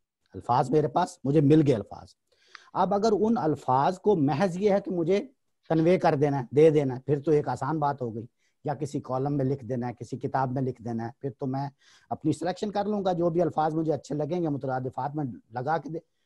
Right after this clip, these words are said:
अगर मैं उसकी शायरी कर रहा हूँ, अगर मैं उसको नज़्म कर रहा हूँ, अगर मैं उसको शेर के अंदाज में ढाल रहा हूँ, तो मुझे कुछ पाबंदियां हैं।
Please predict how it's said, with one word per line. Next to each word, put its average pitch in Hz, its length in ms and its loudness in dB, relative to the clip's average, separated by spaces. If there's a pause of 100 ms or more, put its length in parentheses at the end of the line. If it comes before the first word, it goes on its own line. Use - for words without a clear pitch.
(360)
अगर 175 280 -2
मैं 208 180 -2
उसकी 214 320 -6
शायरी 156 480 0
कर 247 180 -2
रहा 110 280 -8
हूँ, - 240 -20 (360)
अगर 120 220 -8
मैं 143 120 -6
उसको 151 300 0
नज़्म 185 440 4
कर 143 200 -2
रहा 98 280 -6
हूँ, 82 240 -18 (100)
अगर 95 220 -10
मैं 131 140 -4
उसको 196 440 -2 (400)
शेर 277 380 2
के 214 120 -4
अंदाज 156 340 0
में 156 160 -4
ढाल 127 280 -2
रहा 123 240 -2
हूँ, 156 300 -8 (360)
तो 160 80 0
मुझे 139 320 -2
कुछ 226 240 -8
पाबंदियां 170 680 -2
हैं। 127 180 -6